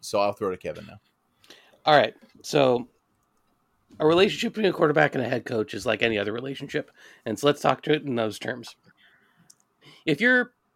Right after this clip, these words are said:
Speaker 2: ten dates in, six months in, maybe a year in, and, uh, one person's talking about,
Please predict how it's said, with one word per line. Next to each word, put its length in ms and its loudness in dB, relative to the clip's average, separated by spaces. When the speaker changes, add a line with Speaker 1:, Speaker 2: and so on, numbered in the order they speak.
Speaker 2:
ten 220 2
dates 280 2
in, 300 0
six 260 0
months 280 0
in, 180 -2
maybe 220 -2
a 40 0
year 220 4
in, 240 2
and, 600 0
uh, 300 0
one 180 4
person's 380 0
talking 300 0
about, 360 2